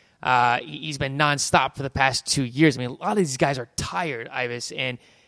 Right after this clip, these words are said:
I, I don't think losing four one to Ireland i-, is that big of a deal. I mean, how much stock do you put into this, this loss? I mean, some people are just completely embarrassed by it. I get it, but it just seems like the reaction is a little too much.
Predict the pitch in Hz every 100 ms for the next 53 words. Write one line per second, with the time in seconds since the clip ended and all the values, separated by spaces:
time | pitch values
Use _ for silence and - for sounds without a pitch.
0 | _ _ _ - - 202 220 208 165 190
1 | 156 151 - 185 165 151 147 143 151 143
2 | 131 139 151 139 131 160 170 147 160 139
3 | 151 - 135 - - 156 170 123 131 135
4 | 147 143 233 - - 185 160 147 - 147
5 | 151 147 147 131 127 - 147 - 131 151
6 | 139 - 127 127 214 220 202 160 131 -
7 | - _ - _ - 156 196 127 165 135
8 | 120 156 220 - 127 113 131 135 175 262
9 | - - 127 - - _ _ - 233 -
10 | 240 190 180 156 139 151 208 - 156 147
11 | 131 - - - 139 190 190 - 151 127
12 | 113 - -